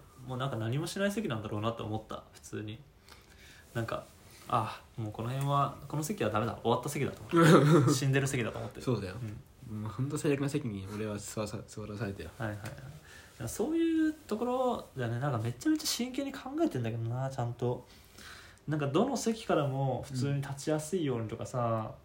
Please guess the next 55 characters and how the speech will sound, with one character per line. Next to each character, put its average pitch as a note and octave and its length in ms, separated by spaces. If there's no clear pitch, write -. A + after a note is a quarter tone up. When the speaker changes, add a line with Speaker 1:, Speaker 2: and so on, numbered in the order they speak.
Speaker 2:
う B2+ 60
ん。 - 20
あ C3 40
ー、 B2 40
そ C#3 160
う - 20
な B2 60
ん G#2 60
だ。 F#2+ 80
Speaker 1:
う F#2 40
ん。 G#2+ 380
Speaker 2:
そ - 120
う - 20
考 C3+ 140
え C3 100
て B2+ 100
ん F#2+ 60
だ。 F#2+ 80
Speaker 1:
だ - 40
っ - 20
て、 - 260
え、 - 0
今 A3+ 240
の F3 100
さ、 A2+ 460
席 - 240
だ B2 60
っ - 40
た A2 120
ら A2+ 60
さ、 A2+ 320
あ B2 80
の、 A2+ 120
俺 C3 120
ら C3+ 80
の G2+ 80
ね、 G#2+ 160
Speaker 2:
う - 60
ん。 - 20
Speaker 1:
家 C#3 80
だ B2+ 60
っ A2 40
た G#2+ 160
ら、 G#2+ 300
ど G3+ 160
の D4 80
席 A#3+ 300
か D#3 80
ら A#2+ 320
ト F3 160
イ - 20
レ C3+ 60
も A2 100
行 G#2+ 100
け A#2+ 220